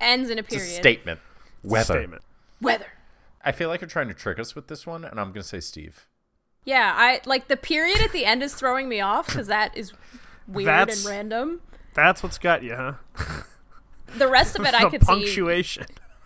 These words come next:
Speaker 1: Well, like, it's just weird. I don't, I don't
Speaker 2: 'Cause it
Speaker 1: know.
Speaker 2: could be weather! Exclamation point.
Speaker 3: What difference would that make, though?
Speaker 1: I
Speaker 2: I
Speaker 1: don't
Speaker 2: don't
Speaker 1: th-
Speaker 2: think he, I don't think you'd put an exclamation
Speaker 1: Yeah,
Speaker 2: point.
Speaker 1: exactly.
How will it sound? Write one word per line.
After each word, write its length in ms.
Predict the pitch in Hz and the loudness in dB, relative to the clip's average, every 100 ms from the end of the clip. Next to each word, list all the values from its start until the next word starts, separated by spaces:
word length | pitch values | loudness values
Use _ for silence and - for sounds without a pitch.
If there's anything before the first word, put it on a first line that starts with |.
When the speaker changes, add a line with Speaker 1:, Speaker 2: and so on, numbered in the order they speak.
| - | -8
Speaker 1:
Well, 180 | 415 453 | -2 2
like, 260 | 415 415 359 | 2 0 -6
it's 160 | 311 | -8
just 200 | 427 - | -6 -6
weird. 480 | 240 240 285 196 185 | -6 -4 -2 -2 -4
I 100 | 190 | -6
don't, 240 | 220 208 - - - | -6 -8 -14 -18 -10
I 40 | |
don't 60 | 208 | -6
Speaker 2:
'Cause 140 | 196 | -4
it 40 | 123 | -4
Speaker 1:
know. 60 | - | 0
Speaker 2:
could 220 | 214 - | 0 0
be 320 | 123 92 - - - - - - - - - - - - | -2 -4 -8 -16 -20 -20 -20 -20 -20 -20 -20 -20 -20 6
weather! 420 | 165 190 85 73 - - - - - - - - | 8 8 6 -6 -14 -20 -20 -20 -20 -20 -20 -8
Exclamation 720 | 113 - - 95 117 143 82 73 | -6 -6 -10 -10 -10 -10 -14 -18
point. 300 | 76 73 - - - - - - | -18 -18 -20 -20 -20 -20 -20 -10
Speaker 3:
What 300 | 151 202 - | 2 2 4
difference 400 | 208 196 190 - | -2 -2 -8 -6
would 100 | 151 | -4
that 180 | 147 | -4
make, 240 | 127 135 - | -4 -10 -10
though? 300 | - - 127 - - - - - - - | -14 -16 -16 -18 -18 -20 -20 -20 -20 2
Speaker 1:
I 80 | 277 | 6
Speaker 2:
I 40 | |
Speaker 1:
don't 80 | 294 | 6
Speaker 2:
don't 80 | 139 | 4
Speaker 1:
th- 60 | - | -2
Speaker 2:
think 180 | 151 | -8
he, 80 | 135 - | 0 8
I 120 | 170 | 8
don't 160 | 202 - | 8 -2
think 180 | 131 | -8
you'd 200 | 123 104 | -8 -8
put 220 | - 185 185 | -8 -8 -8
an 80 | |
exclamation 460 | 76 - - 82 - | -18 -18 -18 -12 -2
Speaker 1:
Yeah, 280 | 277 208 - | 0 0 -4
Speaker 2:
point. 160 | - | -14
Speaker 1:
exactly. 580 | 226 226 202 - - 202 | -14 -10 -10 -10 -16 -16